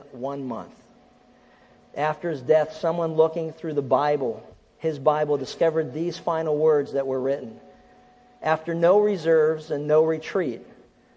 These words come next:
were the words "no regrets." He knew that the Lord doesn't require success, only faithfulness in his service. Man, you know, I thought about that. No regrets.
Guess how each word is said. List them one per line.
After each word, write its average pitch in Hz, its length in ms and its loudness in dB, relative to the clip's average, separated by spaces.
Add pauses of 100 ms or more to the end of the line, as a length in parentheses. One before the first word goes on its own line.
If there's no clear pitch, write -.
(120)
were 139 120 -2
the 139 80 -2
words 139 380 0 (160)
"no 135 240 -4
regrets." 120 560 -6 (1600)
He 165 140 -6
knew 170 200 0
that 156 160 0
the 147 100 2
Lord 151 600 2
doesn't 143 320 0
require 143 540 2
success, 135 680 -4 (1160)
only 127 240 -2
faithfulness 117 760 -8 (600)
in 120 140 -14
his 117 180 -12
service. 107 580 -14 (840)
Man, 127 300 -12
you 131 40 -8
know, 147 100 -6
I 156 100 -6
thought 147 240 2
about 117 320 -6
that. 110 240 -12 (460)
No 180 180 4
regrets. 151 500 -2